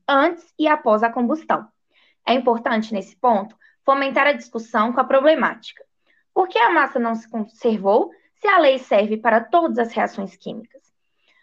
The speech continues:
Para essa mediação, seria interessante escrever as reações que acontecem no quadro,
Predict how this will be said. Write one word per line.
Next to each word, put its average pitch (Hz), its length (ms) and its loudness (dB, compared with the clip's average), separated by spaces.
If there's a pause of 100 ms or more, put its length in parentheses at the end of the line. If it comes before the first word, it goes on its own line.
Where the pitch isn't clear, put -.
(120)
Para 370 200 2
essa 269 200 -2
mediação, 185 720 -2
seria 240 260 -2
interessante 226 580 -2
escrever 247 360 0
as 226 180 2
reações 196 380 -4
que 202 80 -8
acontecem 220 500 -2
no 247 120 -4
quadro, 180 500 -2